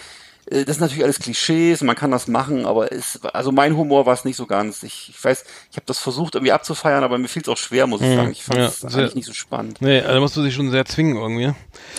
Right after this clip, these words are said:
Speaker 1: Ja.
Speaker 2: Naja, nee, das war mal so meine, meine Enttäuschung, meine, meine sozusagen wor-, worst Wacken Mo-, Moments irgendwie,
Speaker 1: Ja.
Speaker 2: oder, ja,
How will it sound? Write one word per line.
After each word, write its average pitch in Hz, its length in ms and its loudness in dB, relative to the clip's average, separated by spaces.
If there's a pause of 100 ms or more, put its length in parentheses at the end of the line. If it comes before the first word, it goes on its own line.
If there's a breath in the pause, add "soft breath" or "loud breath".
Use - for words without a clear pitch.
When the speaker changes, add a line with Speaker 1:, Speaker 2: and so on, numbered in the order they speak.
Speaker 1:
Ja. 113 280 -4 (120)
Speaker 2:
Naja, 127 260 4
nee, 151 120 6
das 160 160 4
war 165 100 8
mal 147 120 6
so 147 100 0
meine, 151 240 6
meine 156 180 4
Enttäuschung, 151 460 0
meine, 135 320 2
meine 131 300 0
sozusagen 120 540 0
wor-, 127 240 2
worst 127 300 0
Wacken 131 260 2
Mo-, 117 320 0
Moments 127 520 2
irgendwie, 117 420 -2
Speaker 1:
Ja. 117 180 0
Speaker 2:
oder, 117 280 2 (180)
ja, 110 240 -2